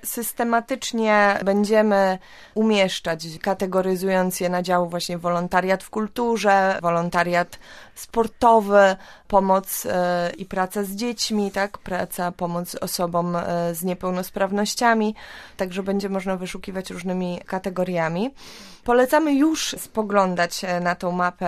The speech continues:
e, i patrzeć, a m-, e, my będziemy, e, systematycznie dokładać, dołączać tam te organizacje, instytucje, miejsca, w których można działać, które znamy, k-,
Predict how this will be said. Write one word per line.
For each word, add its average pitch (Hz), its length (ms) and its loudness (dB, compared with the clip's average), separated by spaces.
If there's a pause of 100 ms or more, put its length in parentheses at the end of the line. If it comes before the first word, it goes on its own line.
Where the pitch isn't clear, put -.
(220)
e, 170 260 -2 (120)
i 196 80 -6
patrzeć, 196 600 -2 (380)
a 196 160 2
m-, 196 200 -2
e, 190 140 0
my 208 240 2
będziemy, 247 500 2
e, 214 640 0
systematycznie 214 1300 2 (440)
dokładać, 208 920 2
dołączać 214 600 2
tam 190 200 -4
te - 160 -2
organizacje, 190 1120 0
instytucje, 185 720 -6
miejsca, 190 360 -4
w - 100 -10
których 190 260 -12
można 185 320 -2
działać, 185 380 0
które 180 460 -2 (420)
znamy, 220 380 2
k-, - 80 -16